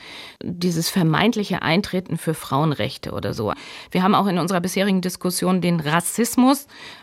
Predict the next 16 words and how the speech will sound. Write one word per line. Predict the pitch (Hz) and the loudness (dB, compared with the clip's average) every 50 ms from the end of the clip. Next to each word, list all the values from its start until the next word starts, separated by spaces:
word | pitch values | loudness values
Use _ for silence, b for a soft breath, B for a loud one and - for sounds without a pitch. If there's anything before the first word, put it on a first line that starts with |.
| B | B
als | B 175 196 196 - | B 0 0 0 -2
elementaren | - - 202 190 196 190 190 190 - 190 185 196 190 | -2 0 2 2 2 2 0 0 0 0 2 2 2
Bestandteil | 175 175 - - - 151 165 220 247 - - 233 214 208 214 208 208 | 0 -2 -4 -2 0 2 2 2 2 0 0 0 2 2 2 0 0
der | 185 180 180 180 185 185 180 - | 0 0 0 0 0 -2 -4 -6
Weltanschauung | - 165 165 170 196 196 - 175 180 - - 180 175 180 180 175 | -6 -2 0 0 0 -2 -2 -2 -2 -2 0 0 0 2 2 2
rechter | 170 180 175 - - 180 175 175 175 - b b b b | 0 -2 -2 -2 -2 0 0 0 -2 -4 b b b b
Feministinnen | b - 190 190 185 185 190 202 - - 202 190 190 185 185 180 | b 0 2 4 4 4 2 2 0 0 2 2 2 2 2 0
identifiziert, | - 175 - 170 175 - 175 - 180 175 - - 175 180 - | 0 0 0 -2 -2 -2 -4 -6 -6 -6 -4 -2 -2 -2 -2
ob | - - | -4 -4
man | 165 170 165 | -4 -2 -2
sie | 160 151 | -2 -4
jetzt | - 156 - - | -6 -6 -6 -4
so | 160 | -4
nennt | 160 160 165 185 - | -2 0 -2 -2 -2
oder | - - 160 165 | -4 -4 -2 0
nicht. | 170 214 - | 0 0 0